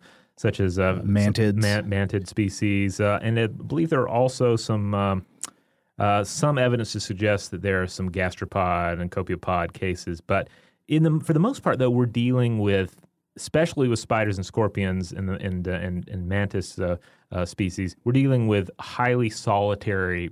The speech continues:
Speaker 1: predatory animals,
Speaker 2: Yeah.
Speaker 1: which I think is, is key, especially, uh, regarding some of the theories regarding sexual cannibalism.
Speaker 2: Right. So i-, if you wanna keep in mind that they typically aren't the most social animals
Speaker 1: Right.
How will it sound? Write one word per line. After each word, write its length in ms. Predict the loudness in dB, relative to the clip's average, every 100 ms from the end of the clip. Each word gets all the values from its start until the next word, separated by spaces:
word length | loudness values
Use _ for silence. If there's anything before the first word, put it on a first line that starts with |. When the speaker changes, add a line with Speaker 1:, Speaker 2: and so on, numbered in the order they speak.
| -8
Speaker 1:
predatory 760 | -2 -2 -2 -4 -4 -4 -6 -8
animals, 720 | -8 -8 -10 -14 -12 -12 -6 0
Speaker 2:
Yeah. 260 | 2 2
Speaker 1:
which 140 | 0 -2
I 80 |
think 260 | -2 -2 -4
is, 180 | -8 -8
is 200 | -8 -8
key, 320 | -4 -2 -2 -4
especially, 640 | -2 -2 0 -2 -2 -4 -10 _
uh, 160 | -10 -10
regarding 420 | -8 -4 0 0 -2
some 240 | -2 -2
of 60 | -2
the 100 | -4
theories 460 | -2 -2 -4 -6
regarding 380 | -4 -2 -2 -4
sexual 340 | -8 -10 -12
cannibalism. 640 | -10 -10 -10 -12 -14 -16 -20 -6 0
Speaker 2:
Right. 380 | 2 2 -2
So 320 | 0 2 2 2
i-, 40 |
if 360 | 0 -2 -2 0
you 160 | 2
wanna 240 | 2 2 2
keep 240 | 0 2
in 80 | 2
mind 340 | 4 4 2
that 100 | 2
they 120 | 0
typically 540 | 0 0 0 0 0 0
aren't 340 | 2 0 0
the 60 | 0
most 340 | 2 0 -2
social 760 | -6 -2 2 2 2 0 0 -2
animals 420 | -2 0 2 2
Speaker 1:
Right. 400 | 0 -2 -4